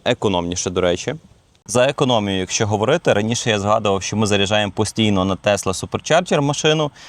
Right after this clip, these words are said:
і це нам, получається, не економніше. Ну, але в нас немає де заряджати в іншому місті. На публічних паркінгах це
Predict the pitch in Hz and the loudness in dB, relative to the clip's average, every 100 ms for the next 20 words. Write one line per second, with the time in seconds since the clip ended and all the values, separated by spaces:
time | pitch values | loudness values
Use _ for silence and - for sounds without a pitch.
0 | - - 117 127 123 120 139 127 120 101 | -20 -4 2 2 2 2 2 0 -2 -2
1 | 92 110 107 101 98 95 92 90 85 87 | 0 0 0 0 0 0 0 0 -2 -4
2 | 95 104 113 117 117 113 107 107 95 90 | -2 0 0 0 -2 0 0 2 2 0
3 | 98 98 90 92 87 85 92 92 92 90 | -2 -2 0 0 -2 -2 -4 -4 -4 -2
4 | 90 82 - 92 95 98 104 - 92 - | -2 -4 -6 -6 -4 -4 -4 -4 -6 -2
5 | 139 - 107 98 - 95 87 | -2 -2 -2 -4 -4 0 0